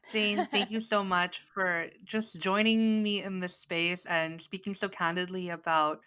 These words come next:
Speaker 1: um, just, like, your expe-, you know, kind of our shared experience growing up, not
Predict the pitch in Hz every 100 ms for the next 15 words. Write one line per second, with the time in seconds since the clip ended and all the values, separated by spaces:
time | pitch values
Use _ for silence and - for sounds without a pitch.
0 | _ _ - - _ 170 160 156 165 165
1 | 240 - - 208 208 190 185 185 - 190
2 | 202 190 - 190 170 175 196 _ - 247
3 | 285 254 214 202 190 - 180 180 - 175
4 | 175 170 160 160 190 185